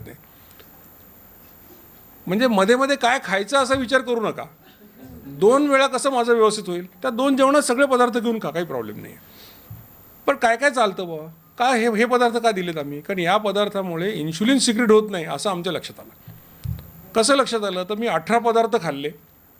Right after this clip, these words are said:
चोपन्न वेळा ब्लड दिलं, चाळीस हजार रुपये खर्च केले, तेव्हा हे शहाणपण आलं की या पदार्थामुळे इन्शुलिन निर्माण होत नाही,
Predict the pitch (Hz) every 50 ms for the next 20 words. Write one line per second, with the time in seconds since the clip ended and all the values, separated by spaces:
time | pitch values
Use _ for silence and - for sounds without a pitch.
0 | - _ - _ - - - _ _ - - - - - - - - - - -
1 | - - - - - 190 190 196 240 240 247 240 240 240 240 214 208 208 196 180
2 | 165 151 151 151 175 - - - _ _ _ _ _ _ _ _ _ _ _ -
3 | - 165 180 208 214 208 214 220 220 226 208 233 226 - 220 240 214 - 226 175
4 | 160 143 147 160 - - - - - - _ _ - - - - 180 180 190 214
5 | 226 214 214 226 214 190 170 160 160 156 175 170 135 101 95 - - - - -
6 | - - - - - 175 170 175 196 208 208 180 170 175 175 175 190 185 175 170
7 | 185 196 185 156 143 - - 165 196 214 196 165 147 143 160 160 151 131 143 185
8 | 214 208 - - - 143 117